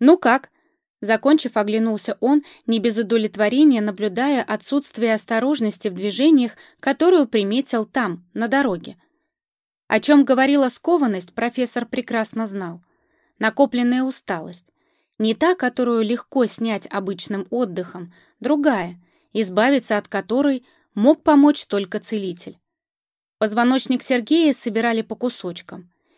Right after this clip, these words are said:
И в физическом теле, и в полевых структурах. Многое было сделано, но... Мысль, пусть и незаконченная, заставила Данила Евгеньевича вздрогнуть. Во время сеанса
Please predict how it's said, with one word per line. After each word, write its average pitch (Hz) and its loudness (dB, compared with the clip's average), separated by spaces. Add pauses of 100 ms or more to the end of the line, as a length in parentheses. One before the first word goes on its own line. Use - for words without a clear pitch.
(140)
И 214 -2
в 208 -6
физическом 214 -4
теле, 196 -6 (280)
и 240 -2
в - -6
полевых 226 0
структурах. - -10 (840)
Многое 233 6
было 202 -2
сделано, 202 -4
но... 226 -2 (880)
Мысль, 277 4
пусть 302 0
и 269 0
незаконченная, 254 0 (360)
заставила 269 0
Данила 240 2
Евгеньевича 240 0
вздрогнуть. 202 -6 (680)
Во 214 2
время 220 2
сеанса 240 -2